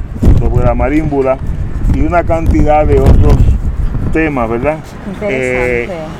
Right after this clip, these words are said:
Speaker 1: este también, este li-, libro también publicado por Casa Paoli, los, estos también son publicados por Casa Paoli. Este libro del refranero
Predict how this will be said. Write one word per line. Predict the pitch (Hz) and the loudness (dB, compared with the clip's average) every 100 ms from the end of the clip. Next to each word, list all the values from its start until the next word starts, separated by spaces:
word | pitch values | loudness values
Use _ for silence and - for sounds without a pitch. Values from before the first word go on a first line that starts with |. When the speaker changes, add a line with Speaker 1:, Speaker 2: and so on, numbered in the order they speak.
| - - - | -14 -12 -4
Speaker 1:
este | 165 190 190 | -2 0 -2
también, | 175 175 170 190 185 175 180 | 0 -2 0 0 0 -4 -4
este | 151 185 175 | -4 -2 -2
li-, | 170 | 0
libro | 175 170 160 | 2 0 0
también | 143 151 | -4 -4
publicado | 156 165 160 170 | -4 -2 0 0
por | 160 160 | 0 -4
Casa | 165 151 151 | -4 -2 -2
Paoli, | 156 160 151 135 131 - - 127 - - 131 | 2 2 2 -2 -6 -10 -10 -10 -8 -6 -2
los, | 131 120 - - - | -4 -4 -10 -10 -8
estos | 131 165 | -6 -6
también | 160 160 | -6 -6
son | 160 | -6
publicados | 151 147 135 156 | -6 -8 -2 -2
por | 139 | -2
Casa | 143 151 147 | -4 -4 0
Paoli. | 151 147 127 120 - - - - 160 | 0 0 -2 -8 -10 -10 -10 -8 -6
Este | 147 180 | -4 -2
libro | 175 190 180 170 | 2 2 2 0
del | 160 | -2
refranero | 143 143 147 139 156 175 180 | -4 -4 -2 -2 -2 -2 0